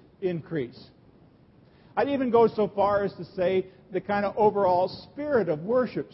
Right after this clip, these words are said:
seems to have picked up a little bit. We've added a contemporary service, which is added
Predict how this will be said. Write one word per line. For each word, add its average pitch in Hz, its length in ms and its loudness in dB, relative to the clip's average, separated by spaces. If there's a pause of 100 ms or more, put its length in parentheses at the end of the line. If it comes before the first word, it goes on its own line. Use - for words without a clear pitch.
(120)
seems 196 340 -4
to 190 100 -6
have 160 160 0 (600)
picked 180 240 -8
up 139 180 -4
a 135 40 -8
little 117 260 -10
bit. 110 240 -10 (2500)
We've 151 200 -4
added 165 240 2
a 185 40 -4
contemporary 180 720 -4
service, 131 540 -8
which 123 140 -12
is 117 140 -18 (120)
added 143 360 -6